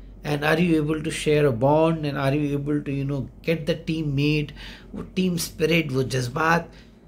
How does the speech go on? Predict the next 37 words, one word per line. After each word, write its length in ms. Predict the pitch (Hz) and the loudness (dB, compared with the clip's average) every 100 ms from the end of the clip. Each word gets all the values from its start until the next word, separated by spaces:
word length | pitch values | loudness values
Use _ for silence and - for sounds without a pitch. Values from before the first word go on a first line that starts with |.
| - - | -16 -4
तो 100 | 370 | -4
उसको 680 | 392 254 - - 381 392 - | -2 -2 -2 2 4 4 4
एक 240 | 269 302 | 0 0
तरह 160 | 311 311 | 0 0
से 160 | - | 0
हम 140 | 330 240 | 0 2
देख 180 | 269 269 | 0 0
सकते 240 | 320 330 | -4 -4
हैं 100 | 339 | -6
कि 60 | 330 | -2
फैमिली 460 | 175 147 156 277 | 0 2 2 0
में 180 | 330 320 | -2 0
बॉन्डिंग 360 | 233 226 247 220 | 2 2 2 0
है 100 | 202 | 0
कि 160 | 226 | -2
नहीं 320 | 202 175 180 | 0 0 2
है 80 | 180 | 0
आपकी, 440 | 165 160 - 165 160 - - - | 0 -2 -6 -8 -8 -14 -18 0
आप 260 | - 196 196 | 4 4 4
फैमिली 400 | 160 147 165 240 | 4 4 4 2
में 180 | 262 233 | 2 2
कैसे, 320 | 190 185 254 | 2 2 -2
फैमिली 380 | 214 156 165 208 | -2 -2 -2 -4
के 140 | 214 | -4
परिवेश 540 | 202 165 139 170 170 - | -2 0 2 0 -2 -2
से 80 | |
आए 200 | 139 143 | 0 0
हैं 260 | 147 151 147 | 0 0 2
और 300 | 143 151 151 - - - - | 2 2 -2 -12 -18 -14 -6
आप 200 | 185 - | -4 -2
कैसे 320 | 170 170 196 | -2 -2 -4
कनेक्ट 380 | - - 175 - | -4 -6 -6 -4
कर 220 | 180 185 | 0 2
पाते 360 | 180 151 143 147 | 2 0 0 -2
हैं 140 | 139 | 0
लोगों 320 | 123 120 123 | 0 0 -2
से। 360 | 123 127 120 | -4 -6 -6